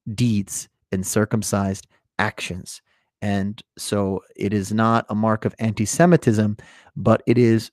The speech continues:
more, uh, an understanding from the texts of Judaism themselves of who are the truest and most authentic Jews. Verses twelve to seventeen.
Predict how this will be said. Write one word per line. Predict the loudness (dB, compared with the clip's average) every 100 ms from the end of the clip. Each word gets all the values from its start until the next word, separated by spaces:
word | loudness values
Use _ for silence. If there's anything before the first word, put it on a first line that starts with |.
| -6
more, | -2 2 4 6 4 2 -4 _ _ 0
uh, | 2 4 0 -2
an | 0
understanding | 2 0 -2 0 0 2 0 -4
from | -14 2 4 6 2 -2
the | -6
texts | -2 -2 -4 -16 -8 -4
of | -4 -4 -10
Judaism | -8 -2 0 0 -2 -4 -6 -8 _ _
themselves | -6 -6 -2 0 0 0 -6 -14 _ _ _ 2
of | 2 2 -6
who | -2 0 2 2
are | 0 0 -4 -8 -10
the | -10
truest | -6 -4 -4 -4 -12 -20 _ _ -6
and | -4
most | -2 -2 -4
authentic | -4 -6 -6 -8 -10 _ _ _ _ -12
Jews. | -4 -4 -4 -12 -20 _ _ _ _ _ _ _ _ _ _ _ _ _ _ -20 _ _ 2
Verses | 4 6 4
twelve | 4 4 4
to | 0
seventeen. | -2 -2 -2 -6 -10